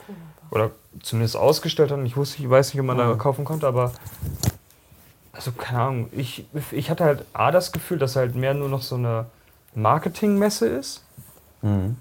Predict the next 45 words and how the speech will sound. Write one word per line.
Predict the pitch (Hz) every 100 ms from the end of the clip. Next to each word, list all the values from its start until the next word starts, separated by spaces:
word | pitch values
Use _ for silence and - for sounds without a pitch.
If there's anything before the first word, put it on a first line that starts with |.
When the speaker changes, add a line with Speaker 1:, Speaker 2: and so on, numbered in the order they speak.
| - -
Speaker 2:
So, | 131 135 135 -
okay, | 127 165 170
ich | 170 -
zeige | - 151 151
halt, | 135 131
was | 123
ich | 120 -
habe | 131 165 170
und | 127
was | 117
ich | 117 -
kann, | - 156 208
aber | 170 131
nicht, | 151 151
was | 131 123 -
kommen | - 160 196 190
wird, | 214 247 -
so | 226
mäßig. | 214 226 226 269 330
Speaker 3:
Ist | - -
ja | -
manchmal | - 98 - 101 101
so, | 104 101
ja. | 98
Ich | 98 -
glaube, | 135 135
die | 135
Gamescom | 131 127 123 120
muss | 117 120
sich |
auch | 135 117
erst | 107
wieder | 107 104
aufbauen | 117 120 110 101 123
Speaker 2:
Ja. | 120 120 107
Speaker 3:
und | 120 117
da |
das | 120 104
interessant | 117 107 - 135
machen | 117 107
für | -
Leute. | 104 107 113
Und | 110
ich | 104
glaube, | - 110 110 107